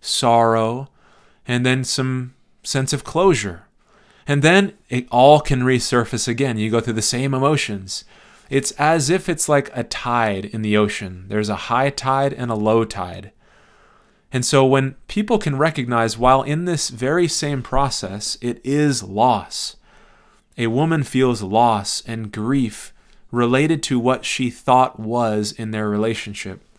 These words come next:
There's so much sadness around thinking, "I thought we had this kind of a relationship where we were really close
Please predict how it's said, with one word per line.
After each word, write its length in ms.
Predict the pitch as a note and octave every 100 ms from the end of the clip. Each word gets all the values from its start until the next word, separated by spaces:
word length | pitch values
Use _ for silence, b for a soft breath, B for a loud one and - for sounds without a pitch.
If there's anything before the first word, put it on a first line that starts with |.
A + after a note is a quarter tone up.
| b b b b b b
There's 180 | B2+ -
so 180 | D3+
much 180 | E3+ D#3+
sadness 520 | - C#3 D3 D3 B2+ B2
around 280 | A#2+ A#2
thinking, 440 | A2+ C3 B2 A2+ A#2 A2
"I 100 | A2
thought 360 | - C3 C#3+
we 120 | D3
had 280 | B2+ C3 A2
this 260 | B2 G3+ -
kind 200 | C#3+ B2+
of 80 | A2+
a 60 |
relationship 600 | G#2+ G#2 G#2 - G2+ A2+
where 160 | G#2+ A2+
we 120 | A#2+
were 100 | B2
really 220 | B2 D3 C#3
close 600 | - D3+ D3 A2+ -